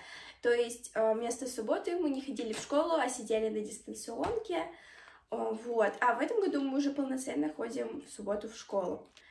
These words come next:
Так вот, сейчас мы спокойно ходим в школу, у нас нет никакого карантина,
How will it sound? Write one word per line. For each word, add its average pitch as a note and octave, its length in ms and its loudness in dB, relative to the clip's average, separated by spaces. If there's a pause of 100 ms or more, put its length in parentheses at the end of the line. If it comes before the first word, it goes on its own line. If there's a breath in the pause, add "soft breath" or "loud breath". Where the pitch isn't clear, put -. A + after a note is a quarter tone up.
(140 soft breath)
Так D4+ 160 4
вот, B3+ 200 4
сейчас C#4+ 440 2
мы B3+ 240 -4
спокойно C4+ 460 -2
ходим B3 260 0
в - 40 -10
школу, D4 340 0
у C#4+ 40 4
нас C4+ 240 -2
нет A#3+ 160 -2
никакого B3 460 -2
карантина, E4+ 920 2